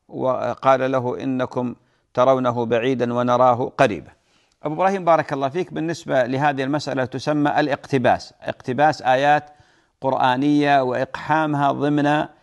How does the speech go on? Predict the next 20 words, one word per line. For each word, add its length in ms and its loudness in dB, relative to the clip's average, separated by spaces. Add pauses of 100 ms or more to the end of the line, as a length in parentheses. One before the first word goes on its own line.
(220)
كلام 300 2
المتكلم، 720 -2 (340)
يعني 240 -2
شخص 300 -4
يتكلم 580 0
ثم 260 -2
يقحم 460 -2
آية 280 2
قرآنية 840 0 (400)
يقتبسها 680 -2
من 160 0
القرآن 480 2
ويوظفها 640 0
في، 320 0 (380)
آه، 140 0
سياق 420 2
معين، 480 -2 (460)
هذا 420 0
يختلف 500 -2
باختلاف 680 0